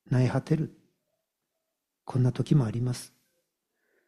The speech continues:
だから教会に来ても賛美を歌えないんです。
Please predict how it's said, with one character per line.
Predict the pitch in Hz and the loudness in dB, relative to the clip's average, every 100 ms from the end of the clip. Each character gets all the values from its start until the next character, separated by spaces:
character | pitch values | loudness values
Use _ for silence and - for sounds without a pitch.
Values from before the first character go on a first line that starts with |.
| _ _ _ _ | _ _ _ _
だ | 143 | 0
か | 131 | 0
ら | 120 | 0
教 | - 160 | 0 2
会 | 175 | 6
に | 175 | 4
来 | - | 4
て | 139 | 0
も | 120 | 0
賛 | - 202 | 4 6
美 | 131 | 4
を | |
歌 | 110 - | 0 2
え | 190 | 6
な | 202 | 6
い | 139 | 4
ん | |
で | 123 | 0
す。 | - - | -10 -16